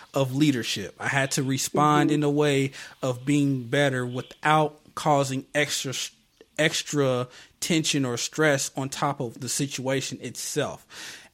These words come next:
Speaker 1: And by doing that, the result of everything got better. They were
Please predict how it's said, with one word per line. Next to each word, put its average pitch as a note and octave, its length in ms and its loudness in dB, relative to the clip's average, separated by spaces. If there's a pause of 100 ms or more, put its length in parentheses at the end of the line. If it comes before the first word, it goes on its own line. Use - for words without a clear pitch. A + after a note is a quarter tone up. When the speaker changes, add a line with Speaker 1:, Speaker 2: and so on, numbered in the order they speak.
Speaker 1:
And C#3 440 -2
by C#3+ 240 6
doing F3 520 6
that, B2 340 0 (300)
the C#3 140 0
result C#3 800 4
of C#3 220 -2
everything B2 680 -2 (180)
got C3 380 0
better. D3 540 2 (320)
They B2+ 120 -2
were B2+ 140 -4